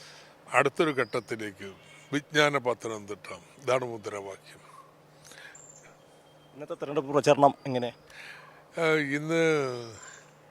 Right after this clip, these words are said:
Speaker 1: ഏഹ്, കുറച്ച് വ്യക്തികളെ കാണുന്നതിന് വേണ്ടിയിട്ട്, ഏഹ്, കോട്ടയത്തേക്ക് പോയാണ്. ആ, പൂഞ്ഞാറും കാഞ്ഞിരപ്പള്ളിയിലും.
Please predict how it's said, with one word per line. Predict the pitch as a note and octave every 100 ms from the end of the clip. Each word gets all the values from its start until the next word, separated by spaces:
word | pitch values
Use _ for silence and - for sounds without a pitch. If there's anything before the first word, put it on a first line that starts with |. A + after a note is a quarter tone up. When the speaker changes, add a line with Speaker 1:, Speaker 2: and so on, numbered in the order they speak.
| - - - - - - - A#2
Speaker 1:
ഏഹ്, | A2 G#2+ G#2 G#2 -
കുറച്ച് | - B2 A#2 A#2+
വ്യക്തികളെ | - C3 B2 A#2
കാണുന്നതിന് | A2+ G#2+ G#2+ G#2
വേണ്ടിയിട്ട്, | G#2 G2+ - G#2+ F#2+ F#2 - - - - - - -
ഏഹ്, | F#2+ G2 - - - - - - - - - - - - - - - - - - - - - - -
കോട്ടയത്തേക്ക് | C#3 A#2+ B2 A#2 A2 G#2
പോയാണ്. | G2 G2+ G2 A2 - - - - - - - - - - - - - - - -
ആ, | A#2 G#2+ -
പൂഞ്ഞാറും | B2 A#2 A#2 A2 G#2 F#2+ G2+ - -
കാഞ്ഞിരപ്പള്ളിയിലും. | A2+ A2+ G#2+ - G3+ G2 G#2+